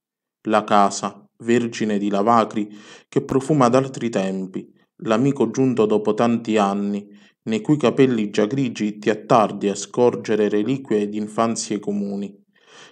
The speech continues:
Il dono opulento, là in cucina, tra le cui carte stagnole cerchi invano sapori di antiche sobrietà.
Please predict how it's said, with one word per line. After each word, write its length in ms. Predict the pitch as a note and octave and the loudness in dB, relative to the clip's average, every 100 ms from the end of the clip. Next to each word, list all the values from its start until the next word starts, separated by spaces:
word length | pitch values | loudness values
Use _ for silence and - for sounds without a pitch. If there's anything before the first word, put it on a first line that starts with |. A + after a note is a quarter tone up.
| _ | _
Il 220 | - A2+ | -4 -2
dono 260 | A2+ B2+ A#2 | 2 2 4
opulento, 1000 | G#2+ G#2+ A#2+ A#2+ A2 G#2+ G#2 G#2 G#2 G2+ | 0 2 4 6 4 -2 -4 -6 -6 -10
là 280 | A#2+ A#2+ B2 | -2 0 2
in 240 | A2+ A2 | 0 -2
cucina, 640 | G#2+ G#2+ - C#3 A#2+ A2 G#2 - - _ | -4 -6 -4 -2 0 -2 -4 -10 -20 _
tra 200 | - B2+ | -2 2
le 140 | B2 | 2
cui 180 | B2 D#3+ | 2 -2
carte 400 | D3 C#3+ C#3+ C3+ | 2 0 0 -6
stagnole 640 | A#2+ - A#2+ C#3 D3 A2+ | -4 0 0 2 2 2
cerchi 320 | G#2+ B2 A#2+ B2 | 2 -2 -4 -6
invano 400 | A#2 C#3+ C#3 A2+ | -2 0 2 0
sapori 500 | - G#2+ - C#3 G#2+ | -2 -2 2 0 0
di 120 | G#2+ | -2
antiche 400 | G#2 G#2+ - G#2 | -4 -4 -4 -4
sobrietà. 800 | G#2 G2+ G2+ G2 G2+ G2+ - | -2 -4 -2 -4 -2 -4 -6